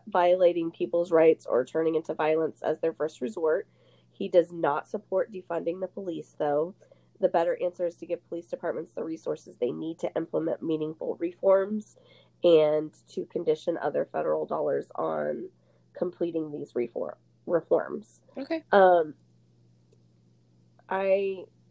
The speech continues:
Speaker 1: what I loved about all of that was the thought process of investing in education and investing in the prevention side of things versus the,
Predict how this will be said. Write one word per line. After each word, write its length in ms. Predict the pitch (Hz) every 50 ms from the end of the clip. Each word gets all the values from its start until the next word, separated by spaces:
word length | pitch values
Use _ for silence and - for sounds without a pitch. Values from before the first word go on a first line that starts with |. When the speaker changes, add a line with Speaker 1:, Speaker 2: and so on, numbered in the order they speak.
| _ _ _ _ _ _ _ _ _ _ _ _ _ _ _
Speaker 1:
what 240 | - 208 202 185
I 220 | 185 185 185 185 180
loved 500 | 170 170 160 156 156 156 170 202 214 -
about 280 | 202 196 196 190 196 196
all 180 | 196 208 208 208
of 120 | 208 196
that 320 | 196 196 196 190 185 - - -
was 580 | 190 180 165 160 160 160 151 160 165 208 - _ -
the 140 | 175 165
thought 320 | 170 - - 175 170 - - -
process 420 | 180 170 165 - - 180 175 180 - - -
of 240 | 175 165 170 165 160 _ _ _ _ _ _ _ _ _ -
investing 1000 | - 175 185 180 170 156 151 - - - - 180 175 170 170 165 165 165 160 - - -
in 400 | - 170 160 151 151 151 151 - -
education 800 | - - - 156 156 - - 165 160 160 - 175 165 160 160 - -
and 140 | 156 165
investing 640 | 156 151 160 156 156 156 - - - - 165 165 156
in 600 | - - 170 160 156 160 160 156 151 151 151 147 - _ _ _ _ _ _ _
the 140 | 190 190 180
prevention 720 | - - 160 160 160 165 156 - - - 156 151 151 151
side 240 | - 160 156 156 160
of 100 | 151 -
things 480 | _ - 156 156 160 160 160 - -
versus 480 | - 160 156 156 - - 160 160 - - _ _ - -
the, 500 | - 147 135 131 135 123 120 92 - -